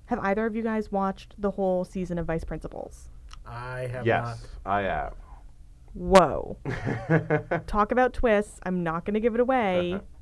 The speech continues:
Speaker 1: I ab-, that was the most surprised I've ever been at a season finale
Speaker 3: Wow.
Speaker 1: in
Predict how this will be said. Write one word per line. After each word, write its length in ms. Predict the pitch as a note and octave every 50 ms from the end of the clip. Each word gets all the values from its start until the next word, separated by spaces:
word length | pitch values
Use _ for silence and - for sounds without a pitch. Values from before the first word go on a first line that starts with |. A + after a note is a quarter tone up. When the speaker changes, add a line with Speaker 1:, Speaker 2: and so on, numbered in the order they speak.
| - - -
Speaker 1:
I 540 | G3 G3+ G#3 G#3 A3 A#3 A#3 A#3 A#3 A3+ - - -
ab-, 260 | B3 C4+ C#4+ C4 - - -
that 260 | - A#3+ C4+ E4+ F#4+ - - -
was 140 | - E4+ -
the 100 | - C#4+
most 300 | C4 B3 A#3+ B3 B3 -
surprised 460 | C#4+ - - A#3 A3 G#3+ A3+ A3 A3+
I've 120 | G#3+ G#3 - -
ever 300 | G3 G3 G3 G#3 A3 A3+
been 340 | G3 F#3+ F3 F3+ F3+ F#3+ G#3
at 100 | G#3 G3
a 40 | G3
season 300 | - - G3+ F3 G3+ G3+
finale 640 | - G3 F3+ E3 E3+ E3+ F#3+ G3+ A3+ A#3 B3+ C4 - - - - - - - -
Speaker 3:
Wow. 400 | F2+ F2+ A2+ B2 A2+ - - - - - - - - - - - - - - - - -
Speaker 1:
in 260 | - G#3+ G#3 G3+ F#3+